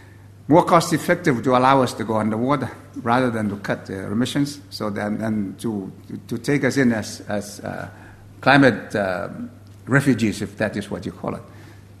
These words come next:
It mi-, might be cheaper. And so that is something we really need to, uh, got, it needs to be reevaluated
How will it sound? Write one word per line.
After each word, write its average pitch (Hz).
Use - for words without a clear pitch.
It 104
mi-, 117
might 131
be 120
cheaper. 107
And 104
so 135
that 160
is 156
something 139
we 123
really 139
need 120
to, 101
uh, -
got, 131
it 131
needs 147
to 123
be 117
reevaluated 98